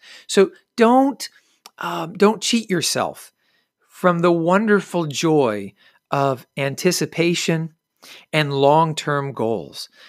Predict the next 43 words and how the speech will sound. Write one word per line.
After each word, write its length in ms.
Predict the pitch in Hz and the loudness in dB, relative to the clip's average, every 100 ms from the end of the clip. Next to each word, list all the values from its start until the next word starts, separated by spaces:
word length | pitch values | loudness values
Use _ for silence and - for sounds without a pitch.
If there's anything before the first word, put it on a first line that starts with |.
| _ | _
because 440 | - 151 - 170 135 | -8 -4 2 0 4
they're 160 | 190 | 2
difficult. 680 | 226 175 214 220 - 104 - | 4 4 4 0 -2 -10 -10
And 100 | 107 | -8
a 60 | 107 | -2
lot 220 | 110 190 | 2 2
of 100 | 233 | 2
people 260 | 226 214 208 | 0 0 2
give 260 | 190 180 | 2 4
up 220 | 185 196 | 2 2
on 160 | 196 170 | 0 0
'em 100 | 143 | -2
halfway 520 | - 165 165 185 170 | -2 -2 0 -2 -2
through 360 | 156 190 175 170 | -2 2 4 4
and 100 | 151 | 0
they 100 | 147 | -4
say, 220 | - 160 | -2 -2
"You 140 | 160 | 0
know, 140 | 185 175 | 0 0
I 80 | 165 | 0
started 400 | - 196 202 180 | 2 2 4 2
this 160 | 165 | -2
<laughs> 220 | 160 160 | -2 -4
business, 460 | - 180 180 175 175 - - - - | -2 0 0 0 -4 -16 -20 -18 -2
but 120 | 147 | 0
it's 160 | 151 | 0
re-, 280 | - - - | -6 -10 -8
yeah, 380 | 71 - 90 73 | -8 -6 -4 -4
it's 280 | 240 226 339 | -4 -6 -2
really 240 | 339 247 | 4 6
not 220 | 208 170 | 6 4
working 320 | 147 143 139 131 | 4 4 2 -2
out 180 | 123 | 0
after 220 | 117 113 113 | 0 -2 -6
six 340 | - 120 - | -6 -6 -6
months, 300 | 113 107 110 | -6 -6 -6
so 80 | 117 | -10
I'm 100 | 110 | -8
just 160 | 110 | -10
gonna 140 | - 101 | -10 -12
pull 220 | - 101 | -8 -10
the 100 | 90 | -10
plug." 400 | - 90 82 - | -10 -8 -8 -14